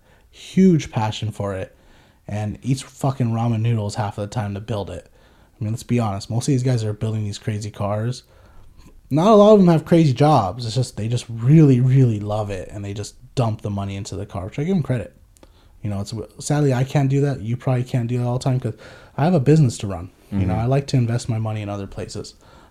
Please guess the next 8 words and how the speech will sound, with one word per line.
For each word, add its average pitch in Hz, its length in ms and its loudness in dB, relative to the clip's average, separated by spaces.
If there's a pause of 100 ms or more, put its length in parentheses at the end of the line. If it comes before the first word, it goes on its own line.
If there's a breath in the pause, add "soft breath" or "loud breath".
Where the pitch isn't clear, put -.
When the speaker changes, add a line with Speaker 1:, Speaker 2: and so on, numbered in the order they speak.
Speaker 1:
not 107 140 -6
just - 220 -8
in 104 100 -8
my 101 100 -12
car. - 340 -14 (560)
Speaker 2:
Yeah. 85 460 0 (220)
So, 98 440 0
um, 87 540 0